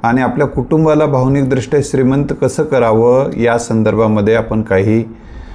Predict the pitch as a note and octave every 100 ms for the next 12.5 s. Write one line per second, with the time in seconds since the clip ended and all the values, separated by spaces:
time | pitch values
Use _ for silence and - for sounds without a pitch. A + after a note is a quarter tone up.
0 | - - G#2 A#2+ A#2 C3 B2+ A#2 A2 G2+
1 | G2+ F#2+ F2 F2+ F2 E2+ E2+ - - -
2 | - - - - - - - - - -
3 | C3 F3+ F3 F#3 F3+ F3+ - C3 C#3 F3+
4 | D#3+ D3+ - E3+ - D#3 D3+ D#3 D#3 D3
5 | D#3 D3 D3 - - C3 C3+ - C3 B2
6 | B2 A#2+ B2 A2 A2 - A2+ A2 - -
7 | - - - - - A2+ B2 A2+ B2+ A2+
8 | A#2+ A#2 A#2+ A#2 A2 A2 A2 G#2 - -
9 | - - - - - - - - - -
10 | C#3+ C3+ - A2 F#2+ F#2+ F#2+ F#2+ - -
11 | A#2+ A#2 - A2 A2+ B2+ A#2+ A#2 A2+ A#2
12 | - - - - -